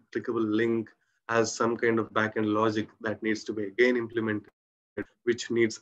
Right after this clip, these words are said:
again a lot of coding. Uh, you know, in your Apex controller, you have to add a lot of detail. I mean, a lot of,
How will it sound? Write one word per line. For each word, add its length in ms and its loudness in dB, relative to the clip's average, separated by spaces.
again 300 4
a 80 4
lot 240 2
of 160 -6
coding. 420 -2
Uh, 100 -12
you 520 -12
know, 160 -2
in 200 2
your 160 4
Apex 280 -2
controller, 420 -2
you 140 -2
have 180 -4
to 180 -6
add 180 -2
a 60 0
lot 280 0
of 240 -6
detail. 480 4
I 80 -2
mean, 220 0
a 40 -2
lot 240 4
of, 160 0